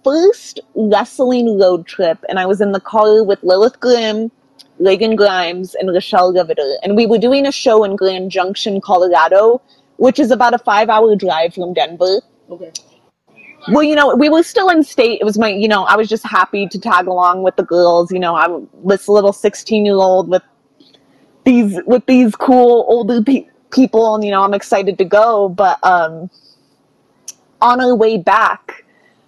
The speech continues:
Speaker 1: the car we took broke down. So we were, it was the, it was the middle of the night. We were somewhere,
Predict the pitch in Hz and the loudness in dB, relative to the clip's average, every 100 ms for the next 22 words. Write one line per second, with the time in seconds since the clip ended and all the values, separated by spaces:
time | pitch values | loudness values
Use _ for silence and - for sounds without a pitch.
0 | - 226 - 254 240 269 277 240 220 254 | -6 -4 -2 0 2 2 0 -2 -2 0
1 | 220 175 - - _ _ _ _ _ _ | 0 -2 -8 -20 _ _ _ _ _ _
2 | _ _ 240 233 233 202 220 208 208 196 | _ _ 0 2 0 -2 -2 2 2 0
3 | 196 233 - 311 226 214 208 247 247 262 | -2 -4 0 2 2 0 0 0 4 4
4 | 247 226 - 214 233 226 214 - 220 240 | 4 4 4 0 0 -2 -2 0 0 0
5 | 220 233 254 233 208 190 190 190 202 202 | -2 0 0 0 -2 0 -2 -2 -4 -2
6 | 196 170 196 - - 214 220 226 214 196 | -2 -2 -2 -4 -4 -4 -2 -2 -2 -4